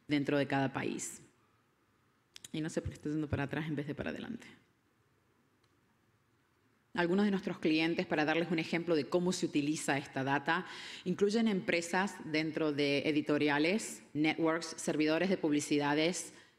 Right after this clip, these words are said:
am, empresas de O T T como por ejemplo, am, Netflix y Hulu. También tenemos, am, transmisores de televisión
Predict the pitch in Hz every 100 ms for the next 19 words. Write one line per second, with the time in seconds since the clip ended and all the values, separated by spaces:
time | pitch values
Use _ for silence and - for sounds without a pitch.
0 | _ _ _ - 147 147 147 151 156 143
1 | 160 170 151 151 156 151 156 160 156 143
2 | 139 139 147 143 139 143 143 143 139 135
3 | 135 131 143 131 131 127 147 160 - -
4 | 147 143 135 - 127 - 160 151 147 143
5 | 143 - - _ - 143 156 147 147 151
6 | 156 156 - - 147 139 139 139 135 143
7 | 151 151 160 160 160 151 143 135 - 190
8 | 175 170 170